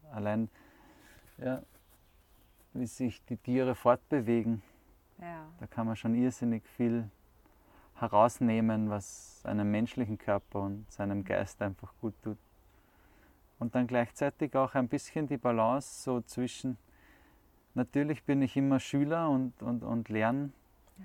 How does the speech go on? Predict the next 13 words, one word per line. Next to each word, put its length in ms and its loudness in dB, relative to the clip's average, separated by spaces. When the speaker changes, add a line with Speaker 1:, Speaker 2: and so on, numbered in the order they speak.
Speaker 1:
gewisse 440 -4
Dinge 360 0
von 480 -2
Meistern 500 -2
oder 220 -6
von 160 -6
der 100 0
Natur 640 -2
oder 140 -4
von 320 -6
wem 180 -2
auch 120 -4
immer. 260 -2